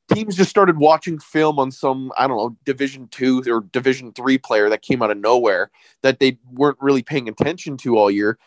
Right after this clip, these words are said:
that got invited to the Senior Bowl and dominated. Like, "Oh, okay, this is a guy." And then they start watching the tape. It's like, "Oh, wait, this guy is actually really good, and we overlooked him." So in that sense, sure, I can see that. But those aren't the names that are shooting up right now. Uh, it,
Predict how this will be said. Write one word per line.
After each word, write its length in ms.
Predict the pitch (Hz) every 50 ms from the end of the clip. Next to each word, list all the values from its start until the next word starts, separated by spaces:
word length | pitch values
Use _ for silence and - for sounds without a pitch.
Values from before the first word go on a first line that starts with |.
| _ _ _
that 120 | - 120 117
got 160 | 135 139 120
invited 460 | 117 113 98 104 123 131 139 135 127
to 100 | - 127
the 80 | 113 110
Senior 340 | - - 170 170 180 175 147
Bowl 340 | 123 120 113 120 123 123
and 360 | - 113 113 117 117 113 101 - _ -
dominated. 500 | 120 120 147 160 139 120 101 98 101 110
Like, 220 | 107 117 110 -
"Oh, 340 | - 160 247 196 123 - - - _ -
okay, 360 | 135 - - 120 110 135 151
this 200 | 135 131 175 180
is 60 | -
a 60 | 165 117
guy." 240 | 107 98 110 123
And 160 | 143 156 151 147
then 80 | 160
they 80 | 160 156
start 260 | - - 202 156 139
watching 300 | 143 151 - - 165 151
the 60 | 131
tape. 200 | - - 175 170
It's 60 | 175
like, 160 | 170 170 - 285
"Oh, 100 | 311 294
wait, 220 | 269 285 233 190
this 120 | 233 240
guy 140 | - 269 240
is 120 | 233 214 220
actually 260 | 233 240 - 220 170
really 380 | 143 139 143 175 220 240 220
good, 340 | 175 160 226 247 226 - - _ _ _ _ _ _ -
and 100 | 180 214
we 100 | 240 240
overlooked 440 | 240 226 220 214 240 277 - -
him." 180 | 156 117 113 143
So 220 | - 262 254 247
in 100 | 247 247
that 260 | 254 254 302 349 294 -
sense, 240 | 240 220 226 226
sure, 360 | - - - 359 285 147 - _ _ _ -
I 80 | 254
can 120 | 277 233 175
see 160 | - 180 139
that. 440 | 127 127 170 226 220 156 165 208 - _ _ _ _ _ _ _ _ -
But 200 | 240 214 190 208
those 240 | 269 330 370 320
aren't 180 | 190 226 269 254
the 80 | 262 240
names 320 | 208 202 240 269 262 220
that 80 | 226 208
are 60 | 185
shooting 440 | 147 - - - 240 233 226 208 208
up 160 | 240 - -
right 180 | 208 151 104
now. 260 | 107 107 92 92 - _ _ _ _ - - _ _ _ -
Uh, 100 | 147 147 156
it, 120 | 175